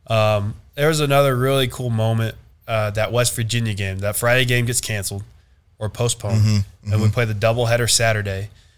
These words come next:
Speaker 1: So I show up to the ballpark, uh, probably in the second inning of, or first inning of that first game,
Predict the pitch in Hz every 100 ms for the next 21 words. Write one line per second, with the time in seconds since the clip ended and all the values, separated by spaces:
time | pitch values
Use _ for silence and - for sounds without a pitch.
0 | _ - 127 113 113 110 - - 135 -
1 | 143 131 127 107 113 127 123 117 113 110
2 | - _ 107 101 101 - 143 147 135 127
3 | 113 - 131 120 120 117 113 110 107 104
4 | 123 110 131 123 123 117 113 107 104 -
5 | 107 - 101 95